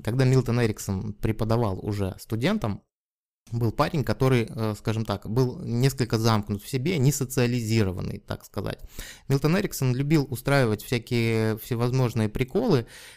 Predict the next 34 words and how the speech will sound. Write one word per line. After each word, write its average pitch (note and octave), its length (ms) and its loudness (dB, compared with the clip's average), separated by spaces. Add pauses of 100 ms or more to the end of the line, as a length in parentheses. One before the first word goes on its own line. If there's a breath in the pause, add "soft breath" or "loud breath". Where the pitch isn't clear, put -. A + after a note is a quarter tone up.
и A#2 360 0
он F#3+ 160 4
подговорил C3 500 2
студентов, C3+ 720 -2
э, A2 400 -4
чтобы B2 760 -2
часть C#3+ 420 0
группы B2 600 0
осталась A#2+ 720 -4
внизу, A#2 720 -2 (1080 loud breath)
э, G#2+ 500 -2 (300)
на A#2 100 -2
первом A2+ 300 4
этаже, A2 340 0
в - 80 -14
холле, A2+ 560 2
где A2 280 -4
есть A2+ 260 0
лифт, A2+ 340 -2 (360)
а G#2+ 420 0
занятия D3 340 -2
должны A2+ 300 0
были B2 160 0
проходить G#2+ 500 -6
там F#2+ 160 -4
то G#2+ 100 -4
ли G2+ 80 -2
на G#2 120 0
четвёртом, D#3+ 420 -6
то A2 80 -2
ли G#2 100 2
на G#2+ 120 0
пятом A2 360 -2
этаже. G2 400 -6